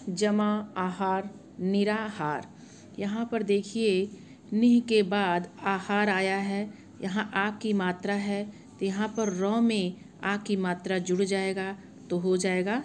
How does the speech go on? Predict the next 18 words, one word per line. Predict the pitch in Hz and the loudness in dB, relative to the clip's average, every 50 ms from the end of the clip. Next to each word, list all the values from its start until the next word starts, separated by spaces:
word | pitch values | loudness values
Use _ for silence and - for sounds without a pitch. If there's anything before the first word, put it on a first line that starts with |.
| - - - | -6 -4 -2
निराहार। | 175 175 175 185 202 277 294 - - 180 156 147 135 131 - - - - - - - - - - - - - - - - | -2 0 2 2 2 0 -2 -4 -6 -4 -4 -4 -4 -6 -10 -14 -20 -20 -20 -20 -20 -20 -20 -20 -20 -20 -18 -14 -10 -6
दूसरा | - 240 226 - 254 254 247 | -6 -4 -4 -2 0 2 2
उदाहरण | 247 240 233 220 214 220 220 220 | 2 2 2 2 2 2 2 0
है | 226 226 220 190 170 175 190 - - - - - - 214 | 0 0 0 0 0 0 -4 -6 -10 -18 -14 -6 0 2
निह | 226 247 254 247 247 233 | 4 6 6 6 6 6
जमा | 190 202 196 196 196 196 202 196 - - | 4 4 2 2 2 0 0 -2 -4 -4
आशा, | 185 190 190 190 - - 214 202 202 208 214 208 - - - - - - | -4 -2 -2 -2 -2 0 0 0 0 0 -4 -6 -12 -18 -20 -16 -8 -4
निराशा। | 175 180 185 185 180 175 165 175 - - 185 165 151 | 0 2 2 4 4 2 2 2 0 0 0 0 0
यहाँ | 165 180 180 185 220 233 226 | -2 -2 -2 -2 -2 -2 0
पर | 233 226 214 208 | 0 0 0 0
भी | 208 226 226 226 233 233 - - - - - - | 0 0 0 0 -2 -4 -8 -14 -14 -6 -2 0
आशा | 185 202 202 - - 233 226 | 0 0 0 0 0 0 2
में | 226 226 220 214 | 2 2 0 0
आ | - 190 202 208 | 0 0 0 0
की | 208 208 208 196 | 0 0 0 2
मात्रा | 190 185 185 185 - 214 214 208 | 2 0 0 0 0 0 2 2
दिया | 202 208 208 208 208 | 4 4 4 4 4
है | 208 208 208 208 220 | 2 2 2 0 0